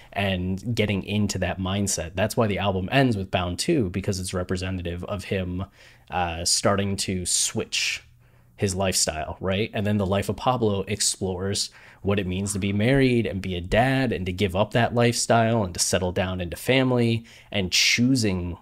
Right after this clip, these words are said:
like, actively choosing family and what that means for him. So you're seeing with all of these albums, Kanye really reflect on immediate events. And with Jesus is King coming out in October of two thousand and nineteen,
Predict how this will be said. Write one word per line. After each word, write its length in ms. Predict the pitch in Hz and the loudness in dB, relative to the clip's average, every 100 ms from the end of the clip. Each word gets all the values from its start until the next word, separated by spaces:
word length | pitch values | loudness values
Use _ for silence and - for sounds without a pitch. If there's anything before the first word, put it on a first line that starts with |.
| _ | _
like, 240 | - 82 - | -6 -6 -2
actively 540 | 120 131 139 120 117 | -2 0 0 0 0
choosing 500 | 107 - 113 107 98 | 0 2 2 2 0
family 680 | 92 - 123 113 87 85 90 _ _ - - - | -2 0 2 2 -2 -10 -14 _ _ -20 -16 0
and 800 | 107 98 98 98 95 - - - | 0 2 0 -2 -2 -2 -2 -4
what 280 | 101 104 | -2 0
that 200 | - 87 | 0 -2
means 380 | 98 98 95 90 | -4 -4 -2 -4
for 240 | - 98 90 | -2 -2 -2
him. 340 | 107 90 71 | -4 -6 -4
So 320 | - 110 92 - - - - | 0 0 0 -10 -20 -10 2
you're 140 | 131 | 4
seeing 360 | 131 208 196 120 | 4 4 6 4
with 140 | 107 - | 2 -4
all 280 | 101 131 143 | 0 4 4
of 100 | 113 | 2
these 220 | 104 95 | 0 -2
albums, 480 | 95 107 101 85 - | 0 0 0 -2 -4
Kanye 380 | - 110 110 92 | 0 2 2 2
really 360 | 92 113 123 113 | 2 4 4 4
reflect 580 | 101 - - 104 - - | 0 -2 2 2 0 -6
on 120 | 110 | -4
immediate 680 | 101 95 104 110 104 90 - | -2 0 0 0 -2 -4 -6
events. 680 | 98 92 95 95 82 - - - - - - | -8 -2 -2 -2 -2 -2 -2 -6 -18 -20 -2
And 280 | 123 120 117 | 4 4 6
with 100 | 117 | 4
Jesus 420 | 117 156 160 131 | 4 2 2 2
is 220 | 110 101 - | 2 -2 -6
King 380 | - 175 139 | 0 2 4
coming 260 | 107 120 107 | 4 2 4
out 180 | 104 107 | 2 2
in 100 | 104 | 2
October 640 | 90 - - 117 110 107 | 0 -4 0 2 2 2
of 200 | 98 98 | 0 -4
two 160 | - 113 | -6 -2
thousand 580 | 98 101 98 98 98 92 | -2 -2 -2 -4 -4 -4
and 240 | 98 98 | -6 -4
nineteen, 800 | 92 90 - 170 165 98 85 | -4 -6 -4 0 2 0 -2